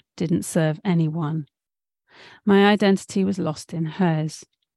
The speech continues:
I realized that until I learnt about me, I replicated this hero worship with others too.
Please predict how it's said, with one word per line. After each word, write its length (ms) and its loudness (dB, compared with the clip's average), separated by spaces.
I 80 2
realized 680 4
that 220 2
until 360 2
I 140 4
learnt 360 2
about 320 -6
me, 420 -2
I 80 -4
replicated 800 -4
this 200 -6
hero 420 2
worship 680 -4
with 200 -12
others 400 2
too. 400 -4